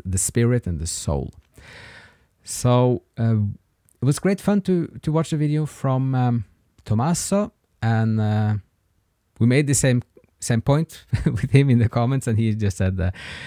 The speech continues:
uh, "Thank you, that's right, the issue of when consciousness arises in a fetus, plus the medieval hints at the mind-body problem, makes this canto so advanced in historical terms," which is exactly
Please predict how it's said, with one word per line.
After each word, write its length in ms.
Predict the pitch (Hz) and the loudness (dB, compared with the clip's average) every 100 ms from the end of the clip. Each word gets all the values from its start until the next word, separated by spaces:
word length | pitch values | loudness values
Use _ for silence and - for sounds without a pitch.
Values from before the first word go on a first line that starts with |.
| - - 90 | -16 -6 -2
uh, 460 | 90 90 87 92 | 2 2 2 0
"Thank 240 | - 180 202 | 2 0 2
you, 100 | 180 | 2
that's 200 | 156 - | 2 2
right, 180 | 143 | 2
the 140 | 135 131 | 2 2
issue 320 | 131 135 127 | 2 2 2
of 240 | 117 - - | 0 -4 -4
when 360 | 101 117 139 | 2 2 2
consciousness 680 | - - 131 - 123 123 - | -2 0 0 0 0 -2 0
arises 420 | 104 104 107 101 | 2 2 2 -2
in 80 | - | -2
a 40 | |
fetus, 520 | - 139 147 170 - - | 0 2 2 2 0 -6
plus 320 | - 165 180 - | 0 2 2 0
the 100 | 110 | 0
medieval 400 | 101 98 107 110 | 2 2 2 0
hints 520 | - 143 202 - - | 0 2 2 -2 -6
at 100 | 104 | -2
the 80 | 98 | 2
mind-body 640 | 92 92 107 104 98 117 | 4 4 2 2 0 0
problem, 480 | 131 135 135 165 190 - - - - - - | 0 -2 0 0 0 -4 -20 -20 -20 -10 0
makes 300 | 151 180 - | 2 2 -2
this 200 | 135 - | -2 -2
canto 420 | - 143 139 143 | -2 -2 -2 -4
so 420 | - - 151 156 | -4 -2 0 0
advanced 640 | 131 120 110 117 117 - - | -2 0 2 2 0 -4 -2
in 200 | 107 92 | -2 0
historical 760 | - - 92 87 92 82 - - | -4 -4 -4 -4 -4 -8 -10 -14
terms," 480 | - 113 - - - - _ _ _ _ - | -2 0 0 -6 -12 -16 _ _ _ _ -6
which 160 | 101 | -2
is 260 | 107 95 - _ _ | 0 -2 -8 _ _
exactly 520 | 110 123 117 - 92 | -2 2 0 0 -4